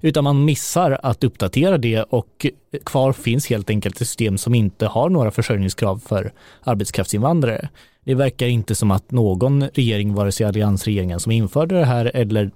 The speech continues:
eh, den socialdemokratiska regeringen efter, har riktigt märkt detta och det har blivit kvar. Men det vore absolut, det är klart att man ska försörja sig om man kommer hit som arbetskraftsinvandrare, inklusive om man kommer ta hit med sin familj.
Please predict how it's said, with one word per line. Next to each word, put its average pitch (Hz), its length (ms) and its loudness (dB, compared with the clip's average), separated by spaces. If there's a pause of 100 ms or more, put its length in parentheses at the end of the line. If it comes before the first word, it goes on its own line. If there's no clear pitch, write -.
(120)
eh, 110 140 0
den 107 160 0
socialdemokratiska 104 880 -2
regeringen 95 360 -2
efter, 117 460 -2 (380)
har 101 380 -2 (100)
riktigt 95 280 -4
märkt 147 500 -2
detta 104 560 -4
och 117 200 -2
det 107 80 0
har 98 120 0
blivit 98 240 -6
kvar. 131 340 -2 (360)
Men 123 160 2
det 120 80 0
vore 120 200 2
absolut, - 720 -4 (140)
det 135 120 2
är - 20 -6
klart 107 240 0
att 104 120 -4
man 110 120 0
ska 107 320 -2
försörja 117 480 0
sig 104 300 0
om 104 180 -2
man 95 160 -2
kommer 104 180 -2
hit 98 240 -2
som 104 140 -4
arbetskraftsinvandrare, 113 840 0
inklusive 117 560 0
om 101 60 0
man 101 120 -2
kommer 104 180 -4
ta 113 120 -4 (300)
hit - 280 -6
med 107 280 -2
sin 110 180 -4
familj. 131 420 -2